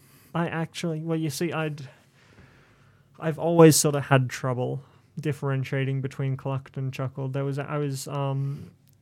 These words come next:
uh, studied a, a while back in regards to this sort of unique, uh, quirk that I have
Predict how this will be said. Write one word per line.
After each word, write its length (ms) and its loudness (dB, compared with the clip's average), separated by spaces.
uh, 240 -4
studied 460 -4
a, 260 -6
a 80 -4
while 320 -4
back 320 -10
in 140 -2
regards 460 -4
to 100 -10
this 180 -8
sort 180 -8
of 120 -6
unique, 480 -6
uh, 340 -4
quirk 340 -8
that 120 -8
I 100 -6
have 340 -8